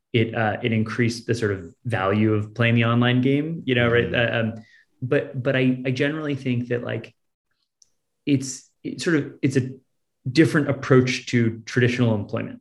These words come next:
Speaker 1: right? Like, rather than sort of relying on a single employer for all of your,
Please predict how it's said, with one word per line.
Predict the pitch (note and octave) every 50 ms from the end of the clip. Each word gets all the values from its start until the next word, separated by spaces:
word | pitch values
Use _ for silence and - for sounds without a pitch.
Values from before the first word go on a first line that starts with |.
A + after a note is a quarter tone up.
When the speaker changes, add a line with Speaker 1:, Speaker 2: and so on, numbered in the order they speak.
| _
Speaker 1:
right? | - G#2 G#2
Like, | A2+ A#2+ A#2 A#2
rather | A#2 A2 A#2 A#2 A2+
than | A2+ A2+ G#2+
sort | A2 G#2+
of | G2+ G2+
relying | G#2+ G#2 G2+ G2+ G2+ G#2 G#2+ G#2+ G#2 G2+
on | G2 G2+
a | G2
single | - - A#2+ A#2 A2+ G#2+ G#2
employer | G2+ G#2 G#2 - - G#2 G2+ G2+ G2+ G2+ G2
for | - - - A2 G#2 G#2 G2+ G2
all | G2+ G2 G2 G2+ G2+
of | F#2+ G2+
your, | G2 G2 G2 G2 G2 F#2+ F#2+ F#2+ F#2+ -